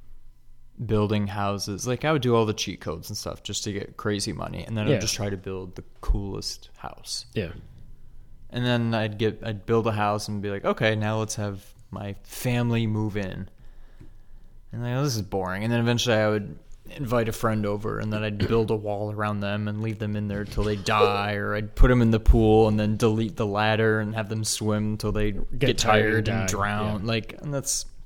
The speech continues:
Speaker 1: but it was a fun game, but I just, I don't know. I got, I, it's kinda the same with all those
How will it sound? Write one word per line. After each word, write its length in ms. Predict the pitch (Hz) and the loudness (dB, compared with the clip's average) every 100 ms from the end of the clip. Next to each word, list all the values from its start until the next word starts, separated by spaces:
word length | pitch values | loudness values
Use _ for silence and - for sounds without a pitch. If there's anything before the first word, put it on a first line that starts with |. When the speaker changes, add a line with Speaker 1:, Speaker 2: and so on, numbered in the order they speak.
| - | 0
Speaker 1:
but 200 | 156 - - - - - - - - - - - - - - - | 0 0 -16 -18 -20 -20 -20 -20 -20 -20 -20 -20 -20 -20 -10 -2
it 80 | 135 | 0
was 160 | 127 | 0
a 60 | 123 | -4
fun 560 | - - 202 254 127 | -8 -6 -4 -2 -4
game, 760 | 92 104 117 82 - 110 120 151 - - - - - - - - - - - - - | -2 -2 -2 -4 -8 -10 -12 -18 -20 -20 -20 -20 -20 -20 -20 -20 -20 -20 -20 -20 -12
but 360 | - 101 - - _ - - | -4 -4 -4 -14 _ -18 -16
I 60 | 95 | -12
just, 380 | 107 101 - - | -10 -10 -12 -16
I 20 | |
don't 160 | - | -18
know. 100 | - - - | -18 -20 -14
I 80 | 110 | -8
got, 320 | 113 110 104 - - _ _ _ _ _ _ - - - - - - - - - - - | -4 -2 -4 -8 -20 _ _ _ _ _ _ -20 -20 -20 -20 -20 -20 -20 -20 -20 -18 -12
I, 80 | 85 | -12
it's 340 | 80 135 143 | -8 -6 -4
kinda 180 | 269 311 | -4 -2
the 60 | |
same 200 | 226 180 | -2 0
with 100 | 156 | 0
all 160 | 117 117 | 0 0
those 380 | 104 101 - | -2 -4 -8